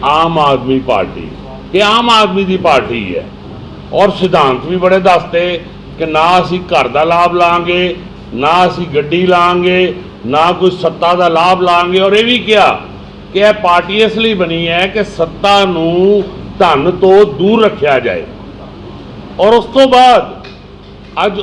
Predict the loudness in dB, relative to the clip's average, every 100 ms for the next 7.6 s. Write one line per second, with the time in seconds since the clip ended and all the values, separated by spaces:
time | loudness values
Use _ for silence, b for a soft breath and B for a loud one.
0 | 0 4 6 6 4 2 0 -2 -2 -4
1 | -4 -4 2 4 6 4 4 2 0 -2
2 | 0 0 -2 -4 -2 -2 -4 -6 0 0
3 | -2 -6 -4 -4 -6 -4 0 0 -2 -6
4 | -4 0 0 0 0 2 0 2 4 4
5 | 2 -2 -14 -18 -20 -20 -20 -20 -20 -20
6 | -10 -4 2 0 2 2 4 0 0 -2
7 | 0 0 2 2 4 2